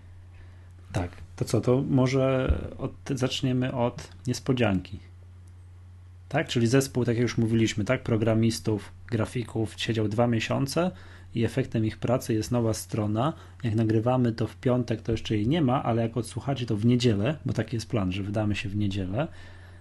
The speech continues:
e, to strona już będzie, tak? I czyli zapraszamy was na maggatka pl, bo tam czekają na was zmiany.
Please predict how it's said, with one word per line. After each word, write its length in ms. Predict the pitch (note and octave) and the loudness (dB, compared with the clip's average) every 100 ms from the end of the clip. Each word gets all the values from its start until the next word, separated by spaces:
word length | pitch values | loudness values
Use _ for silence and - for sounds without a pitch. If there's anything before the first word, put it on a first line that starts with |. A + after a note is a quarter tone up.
| - | -8
e, 280 | B2+ A2 G#2+ | -2 0 0
to 120 | - | -2
strona 280 | A2 B2+ B2+ | 0 4 6
już 100 | B2 | 6
będzie, 420 | A2+ F#2 D#2+ E2 - - - | 4 2 0 -6 -14 -18 -10
tak? 240 | - D3 C3 | -4 -4 -4
I 20 | |
czyli 280 | - A2+ G#2+ G2+ - | -2 0 2 2 4
zapraszamy 540 | A#2 B2 - B2+ A#2 | 4 4 2 4 4
was 200 | G#2+ - | 2 0
na 140 | A2 | 0
maggatka 520 | G#2 A2 A2 A2+ - G#2 | 2 2 2 0 0 -2
pl, 340 | A2+ C3+ D3+ | 0 2 2
bo 140 | B2 | 0
tam 180 | G#2+ A2+ | 0 0
czekają 400 | - - G#2 G#2 | -2 -2 0 2
na 120 | G2+ G2 | 2 2
was 260 | G2+ - - - - - | 0 -4 -16 -20 -20 -6
zmiany. 420 | G#2 G2 E2+ | 2 2 2